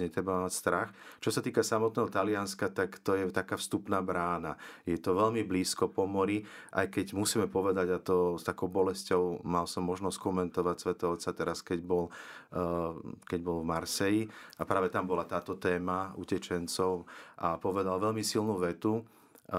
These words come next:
že mo-, more, ktoré nás má spájať, ktoré má vytvárať v podstate, e, to priblíženie sa a vytvárať spojenie,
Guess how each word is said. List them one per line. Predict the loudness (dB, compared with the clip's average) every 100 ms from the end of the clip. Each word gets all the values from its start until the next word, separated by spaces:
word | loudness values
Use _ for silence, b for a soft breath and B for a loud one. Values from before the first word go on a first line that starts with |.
| 0 0 -2
že | -2 0 2 2 0 -2 -4
mo-, | -2 0 0 2 2 2
more, | 2 2 2
ktoré | -2 -2 -2 0
nás | -4 -4
má | -4
spájať, | -2 0 0 0 0 0 -2
ktoré | -4 -2
má | -2
vytvárať | -4 -2 0 0 -2 -8
v |
podstate, | -10 -4 -4 -2 -4
e, | B B B -8 -4 -2 -2 -4
to | -6 -2
priblíženie | 0 2 2 2 0 -2 0 -2 -2
sa | -2 -2 -2
a | -6
vytvárať | -6 -6 -2 0 -2 -6 B B B
spojenie, | -6 -2 2 2 2 0 0 0